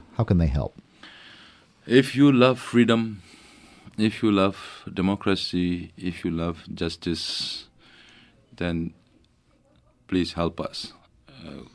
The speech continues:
Speaker 2: we, we don't have all of this. You know, even though Tibet may be remote, you might find that,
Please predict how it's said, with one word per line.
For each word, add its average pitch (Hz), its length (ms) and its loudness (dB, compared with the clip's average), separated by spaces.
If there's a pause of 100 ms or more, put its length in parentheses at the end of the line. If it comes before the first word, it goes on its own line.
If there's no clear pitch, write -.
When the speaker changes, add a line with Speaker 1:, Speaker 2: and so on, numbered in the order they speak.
(400)
Speaker 2:
we, 98 440 4 (260)
we 92 160 4
don't 82 260 -4
have 80 320 -2
all 71 180 -8
of 69 200 -8
this. - 420 -14 (640)
You 80 100 -6
know, 76 220 -6
even 92 300 0
though 85 220 0
Tibet 85 440 -4
may 82 120 -2
be 78 180 -4
remote, 85 680 -2
you 92 100 -8
might 78 320 -4
find 85 440 -4
that, 78 160 -6